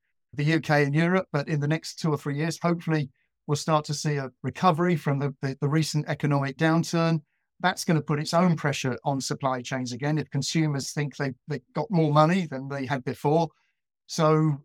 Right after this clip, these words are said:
um, I mean, that's good news, that's growth and that's prosperity, but it brings with it its own challenges to supply chain managers and to shippers in, in making sure those goods are sourced and getting through on time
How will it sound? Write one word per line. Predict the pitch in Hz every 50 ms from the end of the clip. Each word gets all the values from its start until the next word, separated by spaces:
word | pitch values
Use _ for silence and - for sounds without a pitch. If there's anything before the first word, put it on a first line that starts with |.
| _ _ -
um, | 160 143 135 127 151
I | 147
mean, | 143 143
that's | 151 156 -
good | - 196 170
news, | 175 208 233 190 127 110 -
that's | 147 143 -
growth | - 175 185 202 185 143 - -
and | - 254
that's | 151 143 - -
prosperity, | - 147 139 - - - 220 208 170 156 - 143 123
but | 123 127 170 165 - - -
it | 202 175 -
brings | - 190 190 180 151 156
with | 156 147
it | 151 147 - - _ _ _ _ _ _ _ _ -
its | 147 139 185
own | 175 185 190 185 175 156
challenges | - - 156 147 135 135 135 143 135 131 123 -
to | - - 143 127
supply | 123 - 143 - - 139 143 135
chain | 123 - 143 143 135
managers | 135 135 135 139 131 123 - 147 120 120
and | 127 123
to | - 123
shippers | - - 156 143 - 151 143 139 - - _ _ _ _ _ _ _ _
in, | 175 156 156 -
in | - 165
making | 160 165 160 151 - 151
sure | 143 - - 151 147 127
those | 143 139 131 -
goods | - 156 143 120 -
are | 127
sourced | - - - 165 165 160 147 - - - 165
and | 143 139 127
getting | - 147 147 147 139
through | - - 147 139 139 135 147 -
on | 139 135 123
time | - - 139 135 139 135 131 131 123